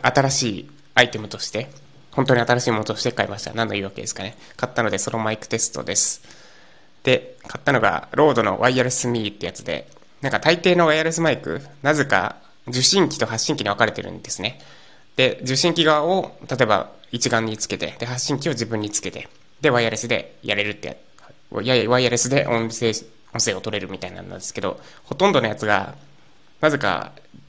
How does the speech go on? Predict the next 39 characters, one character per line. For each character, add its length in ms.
発 240
信 260
機、 260
音 160
声 240
を 140
収 140
録 160
す 120
る 120
子 260
機 160
が 340
二 240
台 200
つ 120
い 80
て 80
い 60
て、 300
で、 100
二 160
台 140
も 120
い 100
ら 120
ね 80
え 40
ん 60
だ 120
よ 40
な 120
っ 40
て 120
思 160
っ 40
て 220
い 80
て、 480